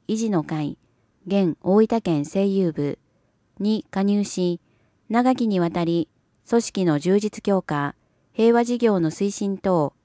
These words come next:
援護事業に尽力したことが評価され、厚生労働大臣表彰を受賞されました。現在も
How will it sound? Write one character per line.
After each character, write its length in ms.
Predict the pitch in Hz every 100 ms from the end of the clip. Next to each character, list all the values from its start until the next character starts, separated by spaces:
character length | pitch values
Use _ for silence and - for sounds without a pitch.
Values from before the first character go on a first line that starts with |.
| -
援 180 | 202 226
護 120 | 233
事 160 | 240
業 180 | 220 190
に 340 | 160 151 147 -
尽 180 | 202 226
力 220 | 220 185
し 80 | -
た 120 | 190
こ 120 | 208
と 80 | 208
が 100 | 170
評 220 | 170 208
価 100 | 196
さ 160 | 175 151
れ、 240 | 147 143 - _ _ _ _ _ _ -
厚 160 | 220 226
生 240 | 226 226
労 160 | 226 226
働 180 | 220
大 160 | 214 220
臣 240 | 226 226 226
表 80 | 233
彰 260 | - 190
を 60 | 160
受 160 | 147
賞 200 | 147 175
さ 140 | 175 160
れ 80 | 156
ま 120 | 156
し 60 |
た。 320 | - 143 131 - _ _ _ _ _ _ _ _ _ _ _
現 200 | 220 247
在 200 | 247 233
も 320 | 185 170 165